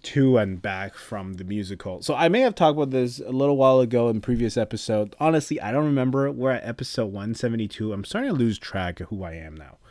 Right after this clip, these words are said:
<laughs> Anyways, um, I may have spoken about a teacher I had in elementary school. His name is Mister Kuhn, and he was quite an influential teacher, um, that I had. And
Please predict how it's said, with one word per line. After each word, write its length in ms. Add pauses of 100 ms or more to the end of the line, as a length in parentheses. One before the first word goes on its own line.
(100)
<laughs> 280
Anyways, 440 (600)
um, 460 (840)
I 60
may 120
have 140
spoken 440
about 380
a 100
teacher 400
I 100
had 480
in 140
elementary 400
school. 200
His 80
name 140
is 80
Mister 280
Kuhn, 420 (200)
and 400
he 540 (460)
was 280
quite 220
an 60
influential 640
teacher, 680 (200)
um, 520 (580)
that 120
I 140
had. 480 (760)
And 680